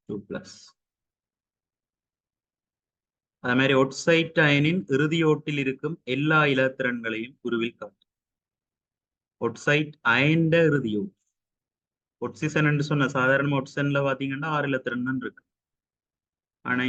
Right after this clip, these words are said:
இங்க ஒட்சைட் என்றபடியா எட்டு இலத்திரன்கள் இருக்கு. ஏற்கனவே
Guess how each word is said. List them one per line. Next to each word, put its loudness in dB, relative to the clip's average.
இங்க 2
ஒட்சைட் -4
என்றபடியா -2
எட்டு -8
இலத்திரன்கள் -8
இருக்கு. -20
ஏற்கனவே -4